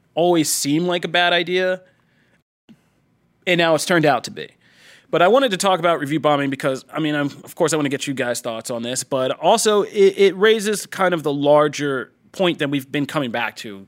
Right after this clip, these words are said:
for the last few years, which is this whole aggregate system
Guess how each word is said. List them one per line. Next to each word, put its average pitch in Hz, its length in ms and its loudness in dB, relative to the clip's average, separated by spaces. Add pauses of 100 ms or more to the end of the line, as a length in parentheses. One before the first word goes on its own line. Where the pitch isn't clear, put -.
(160)
for - 160 -14
the 110 80 -10
last 104 260 -8
few 117 140 -10
years, 107 320 -10
which 113 160 -12
is 120 80 -10
this 127 160 -10
whole 147 420 0 (540)
aggregate 160 640 0
system 107 760 -6